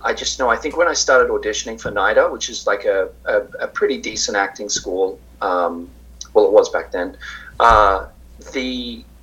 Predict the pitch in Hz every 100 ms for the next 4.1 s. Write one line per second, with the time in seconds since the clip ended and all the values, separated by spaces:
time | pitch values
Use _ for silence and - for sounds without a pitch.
0 | - - - - 156 165 - 180 - 139
1 | 127 123 120 113 110 - - - - -
2 | 117 110 - 107 110 156 - - 120 131
3 | 139 117 110 104 113 104 107 131 165 -